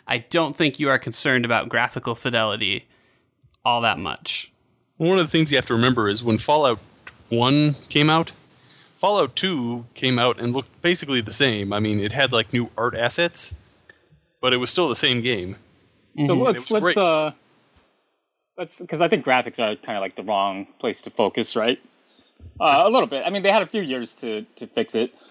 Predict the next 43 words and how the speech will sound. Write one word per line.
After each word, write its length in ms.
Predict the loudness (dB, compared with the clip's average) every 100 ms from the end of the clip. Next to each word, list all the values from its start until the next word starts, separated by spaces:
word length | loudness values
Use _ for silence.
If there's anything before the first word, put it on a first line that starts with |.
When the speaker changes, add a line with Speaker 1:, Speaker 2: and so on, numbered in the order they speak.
| _
Speaker 3:
but 140 | 0 2
let's 160 | 2
talk 200 | 4 2
about 220 | 2 -2
how 220 | 2 2 2
much 300 | -2 -12 -8
egg 240 | -6 -4
they're 80 | -6
gonna 180 | -8 -6
have 180 | -4 -4
on 120 | -2
their 120 | -4
face 360 | -4 -4 -4 -4
when 140 | -2
all 240 | 0 0
of 60 | 2
their 120 | 2 4
Radiant 380 | 4 2 0 -2
quests 360 | 0 -2 -2 -4
are, 300 | 0 0 -4 _ _ -4
"Hey, 100 | -2
you, 280 | 0 0 2
Vault 280 | 2 2
Dweller, 420 | 2 -2 -2 -4 -8 _ _ -2
why 140 | 2
don't 140 | 2 0
you 80 |
go 220 | 2 2 4
out 240 | 2 0
and 140 | -6
fetch 280 | -4 -6 -4
me, 120 | -6
like, 280 | -2 -2 -4 _ _ _
five 280 | 0 2 4
bottles 320 | 2 2 0
of 100 | -8
water?" 400 | -2 0 0 -2 -8 -18 -4
And 80 | 0
then 100 | 2
The 80 | 2
Witcher 360 | 0 0 0 -2
came 280 | 0 -2 -2
three, 360 | 0 0 0